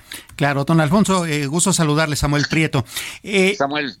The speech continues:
Speaker 1: en estos días hemos tenido como que bastantes, eh, eh, eh, asuntos que han, eh, ocasionado divisiones, ¿no? Digo, está en este momento el asunto de la,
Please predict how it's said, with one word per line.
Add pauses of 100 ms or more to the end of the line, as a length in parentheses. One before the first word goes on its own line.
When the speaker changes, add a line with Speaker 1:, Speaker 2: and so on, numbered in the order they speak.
Speaker 1:
en
estos
días
hemos
tenido
como
que
bastantes,
eh, (280)
eh, (240)
eh,
asuntos
que
han,
eh,
ocasionado
divisiones,
¿no?
Digo, (260)
está
en
este
momento
el
asunto
de
la,